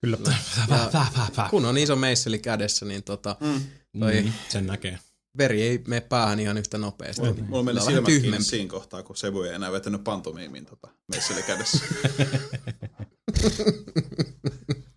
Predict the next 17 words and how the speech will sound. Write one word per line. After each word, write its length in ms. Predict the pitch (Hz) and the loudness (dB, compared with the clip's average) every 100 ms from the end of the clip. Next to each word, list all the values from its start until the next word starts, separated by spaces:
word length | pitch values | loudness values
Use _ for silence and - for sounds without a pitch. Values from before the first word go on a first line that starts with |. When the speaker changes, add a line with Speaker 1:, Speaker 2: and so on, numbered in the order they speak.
| _ - - - - - | _ -20 -12 -6 -4 -2
Speaker 3:
Ei 140 | 170 | 0
siinä. 240 | 123 127 92 - - | 2 2 2 -4 -4
Se 60 | |
on, 140 | 165 117 - | -2 -2 -4
se 100 | 165 | -2
on 80 | 139 | 0
vaan 160 | 135 | 2
niin 140 | 147 135 | 2 0
ihan 180 | 139 127 | 0 0
saatanan 440 | 110 113 95 90 87 | 2 0 0 -2 -2
hyvä 160 | 95 | -4
peli. 260 | 90 95 98 | -4 -2 0
Varsinkin 340 | 127 127 110 | -2 -2 -6
niinku 340 | 139 127 123 - - - - | -4 -2 -4 -8 -12 -8 0
sekin, 360 | 123 120 107 - _ _ _ - | 2 2 -2 -8 _ _ _ -2
koko 200 | 135 120 | 0 2
se 320 | 113 104 | 2 0